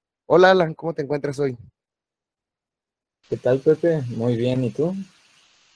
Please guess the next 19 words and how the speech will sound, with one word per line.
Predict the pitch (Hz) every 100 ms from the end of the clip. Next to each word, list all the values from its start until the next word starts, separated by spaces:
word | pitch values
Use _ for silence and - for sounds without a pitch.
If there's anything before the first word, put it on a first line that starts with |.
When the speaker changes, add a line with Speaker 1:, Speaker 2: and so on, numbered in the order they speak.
| _ - _ _ -
Speaker 1:
Excelente. | 113 - 127 135 139 123 120 - -
Eh, | 131 135 131 127 123 - _ _ _ _ _
siempre | 190 202 262
digo | 220 233
que | 247
estoy | 156 180
emocionado, | 202 196 160 139 156 185
pero | 131
es | 135
que | -
es | 156
en | 165
verdad, | 131 120 135 135
cada | 147 160
episodio | 160 143 147 156
nuevo | 160 165
me | 156
emociona | 127 123 143 147
mucho. | 139 160 - 254